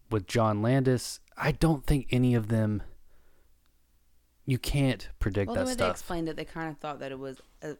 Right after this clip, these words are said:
Speaker 2: a small set, a safe set.
Speaker 1: And it was out in the
Speaker 2: Even
Speaker 1: open.
Speaker 2: if there
Speaker 1: It
Speaker 2: was
Speaker 1: was,
Speaker 2: flames
Speaker 1: yeah.
Speaker 2: flying everywhere around them and they were treading through water, it seemed okay to them. What did he say? The parents asked if this was safe, and they
Speaker 1: Yeah.
Speaker 2: said, "Oh, it's like a Disney ride."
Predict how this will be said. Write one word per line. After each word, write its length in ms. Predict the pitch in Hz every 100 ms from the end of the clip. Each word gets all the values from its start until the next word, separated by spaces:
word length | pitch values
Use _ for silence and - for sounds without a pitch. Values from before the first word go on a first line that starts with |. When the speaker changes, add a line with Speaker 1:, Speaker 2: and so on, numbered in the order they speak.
| -
Speaker 2:
a 80 | 143
small 360 | - 165 160 165
set, 500 | - 139 139 - - _ _ _
a 60 | 151
safe 340 | - 151 143
set. 380 | - 135 135 123 -
Speaker 1:
And 120 | 156
it 40 |
was 140 | 170 151
out 100 | 170
in 60 |
the 60 | 156
Speaker 2:
Even 200 | 160 175
Speaker 1:
open. 120 | 185 101
Speaker 2:
if 40 |
there 100 | -
Speaker 1:
It 20 |
Speaker 2:
was 120 | 123 107
Speaker 1:
was, 40 |
Speaker 2:
flames 420 | - 151 139 135
Speaker 1:
yeah. 240 | 151 123 92
Speaker 2:
flying 440 | 143 135 135 135
everywhere 560 | 139 135 135 135 127 131
around 280 | 135 127 127
them 180 | 135
and 140 | 143 135
they 80 | 123
were 80 |
treading 360 | 127 - 123 123
through 200 | 123 120
water, 460 | 117 120 131 139 - - - - _
it 160 | 160 156
seemed 520 | - 165 165 165 - _ - _ _ _ _ _ _
okay 320 | 175 - 180
to 160 | 175 139
them. 320 | 135 131 147 - _ _ - - -
What 120 | 165
did 80 | 165
he 140 | 170
say? 340 | 160 165 160 165
The 140 | 147
parents 400 | - 147 147 143
asked 380 | - 139 143 -
if 100 | 143
this 180 | 143 -
was 140 | 143
safe, 300 | 147 143 151
and 100 | 143
they 60 | 120
Speaker 1:
Yeah. 80 | 101
Speaker 2:
said, 180 | 160 160
"Oh, 160 | 196
it's 120 | 185 190
like 140 | 185
a 40 |
Disney 280 | 190 196 156
ride." 300 | 139 135 139